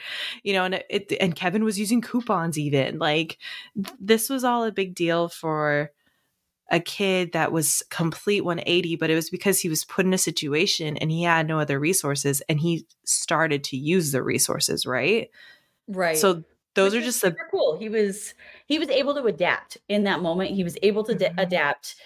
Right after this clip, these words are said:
Speaker 2: and, like, bank back on those life skills that he had already learned.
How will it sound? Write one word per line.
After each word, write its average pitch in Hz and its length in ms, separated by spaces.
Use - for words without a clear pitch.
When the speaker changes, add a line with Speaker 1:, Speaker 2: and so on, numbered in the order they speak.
Speaker 2:
and, 202 160
like, 170 320
bank 202 320
back 190 220
on 180 160
those 160 200
life 156 260
skills 302 380
that 208 120
he 208 160
had 196 100
already 226 320
learned. 185 600